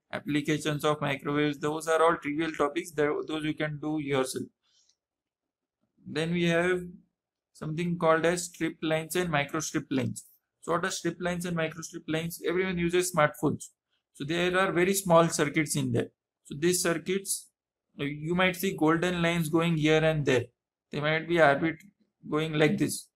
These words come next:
So these are called as strip lines or microstrip lines.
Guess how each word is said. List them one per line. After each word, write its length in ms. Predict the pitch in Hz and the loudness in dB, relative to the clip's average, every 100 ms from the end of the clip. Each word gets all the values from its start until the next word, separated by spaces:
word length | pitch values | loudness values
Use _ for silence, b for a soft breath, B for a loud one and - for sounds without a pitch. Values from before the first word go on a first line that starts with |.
| _ _ _ | _ _ _
So 120 | 156 | -8
these 240 | 156 170 | -4 0
are 140 | 185 175 | 0 0
called 300 | 175 165 160 | 2 2 2
as 340 | 196 196 - _ _ _ _ _ _ _ _ | 0 -4 -12 _ _ _ _ _ _ _ _
strip 420 | - - - 160 - | -18 -12 -4 -4 -2
lines 520 | 160 160 185 196 - - | 0 0 -2 -6 -12 -2
or 300 | - 165 180 _ _ _ - | 2 2 -2 _ _ _ -4
microstrip 640 | 131 139 147 151 - 202 | -2 -2 -4 -4 -4 -6
lines. 360 | - - - - | -6 -10 -12 -20